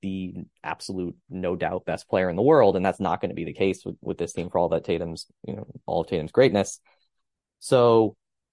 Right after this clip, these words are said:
totally reasonable position to, to find themselves in, an interesting way that they got there.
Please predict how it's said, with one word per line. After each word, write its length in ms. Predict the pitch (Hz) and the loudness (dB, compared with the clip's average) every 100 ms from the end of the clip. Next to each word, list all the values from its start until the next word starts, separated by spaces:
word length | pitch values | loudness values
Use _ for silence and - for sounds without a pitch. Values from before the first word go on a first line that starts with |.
| _ | _
totally 280 | - 151 156 | 4 6 6
reasonable 560 | 160 165 165 156 151 - | 4 2 2 0 -2 -4
position 480 | 143 156 156 151 139 | -2 -2 0 -4 -2
to, 300 | 131 117 - | 0 0 -2
to 60 | 123 | -6
find 220 | - 123 | 0 0
themselves 280 | 147 156 143 | 0 0 0
in, 100 | 156 | -2
an 80 | 92 | -4
interesting 440 | 98 127 123 107 | -2 -2 -2 -2
way 100 | 110 | -2
that 140 | 113 95 | 0 -2
they 100 | 92 | -4
got 320 | 85 95 - | -4 -4 -2
there. 320 | 151 160 160 | 0 0 -2